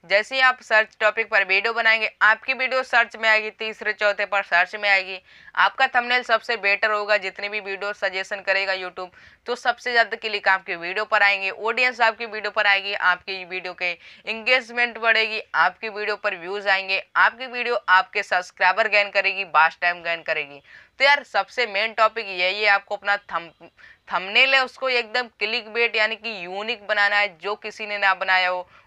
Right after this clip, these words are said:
उतना अच्छा आपको थंबनेल, इतना अच्छा बनाना है जिससे बंदा देखने के बाद सौ परसेंट क्लिक करे।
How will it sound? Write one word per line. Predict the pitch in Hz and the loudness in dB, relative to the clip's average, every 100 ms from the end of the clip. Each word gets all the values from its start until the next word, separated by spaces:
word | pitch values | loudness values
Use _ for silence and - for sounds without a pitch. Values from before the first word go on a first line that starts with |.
| 180 | -10
उतना | 202 254 247 | -2 4 4
अच्छा | 240 247 | 2 0
आपको | 226 226 233 | 0 0 -6
थंबनेल, | - 190 196 214 220 | -4 -4 -2 -2 -4
इतना | 196 - 220 233 220 - | -8 -6 2 2 2 0
अच्छा | 175 - 233 226 | -4 -2 0 2
बनाना | 208 202 202 | 2 2 2
है | 202 | 0
जिससे | 196 - 220 185 | -4 -6 -6 -4
बंदा | 180 185 196 | -4 0 -2
देखने | 170 175 185 | 0 -2 -2
के | 190 | -2
बाद | 185 185 - - _ - | 2 2 0 -18 _ -2
सौ | 254 277 | 2 2
परसेंट | 277 240 - 247 254 247 | 4 2 2 -2 -2 -6
क्लिक | 226 202 - | -10 -10 -6
करे। | 175 147 | -4 -4